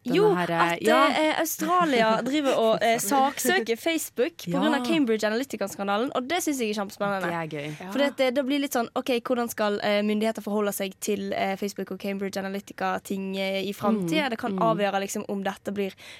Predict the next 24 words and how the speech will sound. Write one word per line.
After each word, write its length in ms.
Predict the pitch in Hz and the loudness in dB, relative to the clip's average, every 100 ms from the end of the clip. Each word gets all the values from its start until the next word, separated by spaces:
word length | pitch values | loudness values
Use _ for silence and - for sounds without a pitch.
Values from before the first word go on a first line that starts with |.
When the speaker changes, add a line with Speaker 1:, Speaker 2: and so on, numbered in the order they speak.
| - | -2
Speaker 2:
ulovlig 420 | 220 226 214 202 | 2 4 2 0
å 60 | 202 | -2
holde 180 | 202 196 | -2 -4
på 320 | - 214 196 | -2 0 0
med, 220 | 190 190 - - - | 0 -4 -6 -20 -6
eh, 120 | 202 | -2
den 120 | 196 214 | -2 0
her 160 | 208 | -2
type 260 | 208 202 196 | -2 -8 -6
virksomhet 500 | 202 - 208 202 - | -8 -6 -4 -4 -4
som 140 | 202 | -8
samler 280 | 196 196 202 | -6 -6 -6
personvernsinfo 760 | - - 208 202 202 202 202 202 196 | -8 -6 -4 -4 -4 -8 -6 -4 -2
og 140 | 202 202 | -2 -2
selger 340 | 214 202 196 196 | -2 -2 -2 -4
det 80 | |
til, 260 | - 202 196 - - - - | -4 -4 -6 -12 -20 -16 -6
eh, 300 | 196 196 196 | -4 -2 -4
aktører 380 | 196 - 202 190 | -6 -4 -4 -4
som 100 | 196 | -8
kan 160 | 196 190 | -8 -6
bruke 300 | 190 - 196 | -8 -6 -6
det 120 | 196 | -6
til 200 | 196 180 | -10 -12